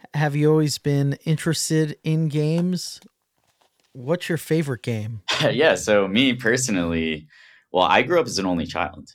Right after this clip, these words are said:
Speaker 2: in New York, and
Speaker 1: Yeah.
Speaker 2: uh, so I spent a lot of time by myself. And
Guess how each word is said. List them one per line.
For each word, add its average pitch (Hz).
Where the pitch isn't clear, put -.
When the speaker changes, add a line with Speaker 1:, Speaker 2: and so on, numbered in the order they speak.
Speaker 2:
in 80
New 82
York, 73
and 76
Speaker 1:
Yeah. 110
Speaker 2:
uh, 76
so -
I 85
spent 87
a 90
lot 87
of 85
time 85
by 78
myself. 76
And 76